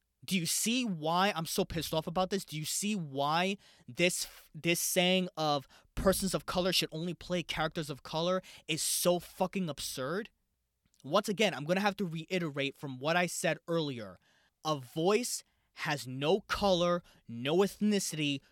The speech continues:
no race, no background. A voice can be anyone, a voice can be anything. Why the fuck should it matter what color that voice is from?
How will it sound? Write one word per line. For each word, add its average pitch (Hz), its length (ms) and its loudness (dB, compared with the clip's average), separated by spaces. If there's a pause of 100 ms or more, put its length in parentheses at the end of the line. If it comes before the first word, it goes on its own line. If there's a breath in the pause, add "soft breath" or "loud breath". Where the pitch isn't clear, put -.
no 135 280 -4
race, 147 520 -2 (200 soft breath)
no 156 260 0
background. 135 760 -2 (320)
A 147 120 0
voice 160 480 2
can - 220 -6
be 131 320 -6
anyone, 214 560 0 (100)
a 147 80 -4
voice 170 560 0
can 175 220 -4
be 170 320 -6
anything. 156 720 -6 (880 loud breath)
Why 165 300 6
the 202 160 4
fuck - 600 6
should 202 280 4
it 180 120 2
matter 175 540 2 (220 soft breath)
what 170 280 4
color 170 520 2 (240 soft breath)
that 165 280 2
voice 147 540 -2
is 139 180 -6
from? 110 460 -8